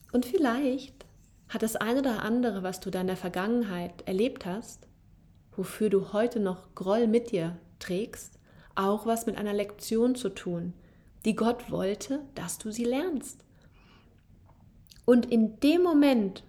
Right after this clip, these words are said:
wo du vergeben kannst, wirst du diese Sache, diesen Menschen anders sehen.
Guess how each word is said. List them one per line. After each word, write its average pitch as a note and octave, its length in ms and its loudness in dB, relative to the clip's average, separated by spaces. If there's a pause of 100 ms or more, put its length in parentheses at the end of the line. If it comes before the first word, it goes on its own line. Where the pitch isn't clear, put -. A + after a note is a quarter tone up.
(100)
wo A3+ 380 2
du C#4 180 4
vergeben A#3+ 580 0
kannst, F3 720 -6
wirst B3+ 600 0
du A3+ 380 0 (720)
diese B3+ 240 2
Sache, F#3+ 320 -4
diesen G3+ 260 -2
Menschen F#3+ 300 -4
anders F#3 400 -6
sehen. F#3 300 -14